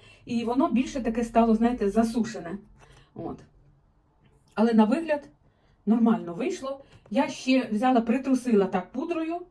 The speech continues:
от, щоб краще було видно ці тріщинки на ньому.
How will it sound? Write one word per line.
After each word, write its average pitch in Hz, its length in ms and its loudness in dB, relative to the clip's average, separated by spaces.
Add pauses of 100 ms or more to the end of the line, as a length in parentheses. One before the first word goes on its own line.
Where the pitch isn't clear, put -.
(420)
от, 285 320 -8
щоб - 280 -6
краще 247 380 -2
було 202 360 4
видно 214 300 0
ці 190 300 -6 (460)
тріщинки 320 560 -4
на 302 120 -2
ньому. 294 440 0